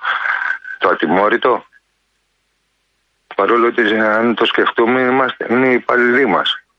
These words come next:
Χτες, να πούμε, η προστασία του πολίτη, είχα απασχολήσει την κυρία Ειρήνη, να πούμε, είχε, ταλαιπώρησε ένα συγγενή, θα τον ταλαιπωρούσε μάλλον να πάει από Αχλαδόκαμπο, γιατί συντηρούσαν το δρόμο για,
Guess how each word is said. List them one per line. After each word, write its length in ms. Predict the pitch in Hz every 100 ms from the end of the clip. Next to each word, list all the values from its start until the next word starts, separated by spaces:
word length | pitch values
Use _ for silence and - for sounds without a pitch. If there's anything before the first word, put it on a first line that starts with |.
| _ _ _ _ _ _ _ _ _ _ _ _ _ _ _ _ _ _ _ -
Χτες, 260 | - 123 120
να 140 | 120
πούμε, 260 | 113 131 127
η 960 | 117 107 101 95 90 90 90 90 87 87
προστασία 600 | - 92 - 90 - 123
του 120 | - -
πολίτη, 400 | 95 90 104 110
είχα 160 | -
απασχολήσει 520 | 107 107 - 98 110
την 100 | -
κυρία 280 | - 104 113 92
Ειρήνη, 380 | 90 104 104 95
να 80 | 92
πούμε, 220 | 104 117
είχε, 220 | 117 - 120 117 110 101 95 - - - - - _ - - - _ _ -
ταλαιπώρησε 580 | 101 92 87 120 117 120
ένα 100 | 113
συγγενή, 680 | 104 101 95 90 104 117 - _ _
θα 160 | - 98
τον 140 | 95
ταλαιπωρούσε 580 | 92 90 92 95 123 -
μάλλον 300 | 104 107 117
να 120 | 117 101
πάει 180 | 117
από 200 | 120 104
Αχλαδόκαμπο, 800 | 101 - 87 82 104 104 113 117
γιατί 240 | 113 104 120
συντηρούσαν 600 | - 98 120 - 120 110
το 100 | 104
δρόμο 300 | 113 120 110
για, 180 | 101